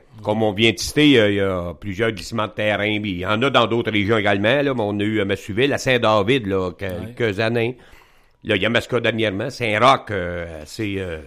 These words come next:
Speaker 1: assez gravement, si on veut. Et le ministère, euh, bon,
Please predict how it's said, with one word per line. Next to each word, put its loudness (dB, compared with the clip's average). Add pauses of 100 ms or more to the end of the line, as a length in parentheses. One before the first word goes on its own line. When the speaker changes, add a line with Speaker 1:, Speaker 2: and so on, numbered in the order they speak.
(160)
Speaker 1:
assez -6
gravement, 2
si -4
on -2
veut. -4 (560)
Et 4
le 4
ministère, 2
euh, 0
bon, -4